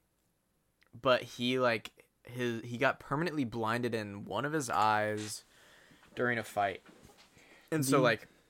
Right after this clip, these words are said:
Speaker 1: he's, like, s-, you can just, like, see, like,
Speaker 2: His
Speaker 1: like,
Speaker 2: eyes
Speaker 1: one
Speaker 2: all
Speaker 1: of his
Speaker 2: foggy and cloudy.
Speaker 1: Yeah, one of his eyes is foggy and cloudy.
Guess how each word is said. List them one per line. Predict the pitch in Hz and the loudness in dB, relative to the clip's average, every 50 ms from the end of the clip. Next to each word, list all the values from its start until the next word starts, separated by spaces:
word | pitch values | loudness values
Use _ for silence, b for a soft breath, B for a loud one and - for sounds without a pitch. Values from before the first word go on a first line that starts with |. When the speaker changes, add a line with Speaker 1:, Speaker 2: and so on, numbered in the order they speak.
| _ _ _ _ _ _ _ _ _ _ _ _ _ _ _ _ - | _ _ _ _ _ _ _ _ _ _ _ _ _ _ _ _ -8
Speaker 1:
he's, | - - 135 113 123 | -4 -2 -2 0 2
like, | 131 117 110 - - - _ _ _ _ _ _ _ - | 2 2 2 0 -6 -16 _ _ _ _ _ _ _ -10
s-, | - - - | -10 -10 -6
you | 143 139 | -6 -4
can | 131 - 139 | -2 -2 0
just, | 123 123 - - | 0 0 0 0
like, | 123 117 - | -2 -2 -4
see, | - - 139 131 123 | -4 -2 2 2 2
like, | 113 110 - - _ _ _ _ _ _ _ _ _ _ _ _ _ _ - | 2 0 -4 -10 _ _ _ _ _ _ _ _ _ _ _ _ _ _ -2
Speaker 2:
His | - 135 135 | 2 4 8
Speaker 1:
like, | 113 120 | 8 8
Speaker 2:
eyes | 127 117 | 10 8
Speaker 1:
one | 117 | 8
Speaker 2:
all | - | 6
Speaker 1:
of | 147 143 | 8 6
his | 113 95 | 6 6
Speaker 2:
foggy | 92 95 95 87 90 90 | 6 4 2 -2 -6 -8
and | 87 80 | -8 -10
cloudy. | - 85 82 85 - 127 | -10 -10 -8 -6 -2 0
Speaker 1:
Yeah, | 123 117 113 110 | 2 2 2 0
one | 104 110 123 131 131 | -2 0 0 2 2
of | 127 | 2
his | 123 113 107 | 2 2 2
eyes | 107 113 117 117 110 107 | 2 2 2 2 0 -4
is | 113 113 110 | -6 -8 -8
foggy | - - 110 107 107 110 107 101 | -8 -6 -4 -4 -4 -4 -8 -12
and | 98 101 | -14 -16
cloudy. | 98 - 107 101 95 98 95 85 | -12 -10 -8 -8 -8 -8 -10 -12